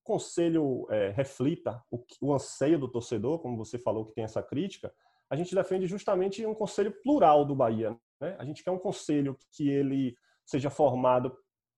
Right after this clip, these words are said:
pautado na diversidade. Então, a, a partir do momento que a gente consegue formar um conselho com homens, com mulheres, com brancos, com negros, pessoas de condições econômicas diferentes, socioeconômicas, você pega aquele torcedor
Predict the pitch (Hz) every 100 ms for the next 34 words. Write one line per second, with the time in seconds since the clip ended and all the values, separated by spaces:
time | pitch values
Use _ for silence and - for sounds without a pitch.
0 | _ - 123 135 143 147 147 160 - 160
1 | 107 101 104 123 120 - 131 - 156 156
2 | 135 135 135 - 139 - 127 127 120 123
3 | 127 117 - 120 110 104 _ _ _ _
4 | 135 117 127 127 127 131 127 120 - 120
5 | 113 104 113 120 113 - 120 104 117 127
6 | 123 - - - _ 123 110 117 123 120
7 | 117 _ _ - 139 - 147 139 135 135
8 | 123 - 135 - 135 127 120 127 135 120
9 | 117 117 110 110 - 120 104 120 - -
10 | - 113 117 - 107 107 123 131 131 _
11 | _ _ _ 127 120 - 143 139 139 135
12 | 135 - 127 113 120 120 110 -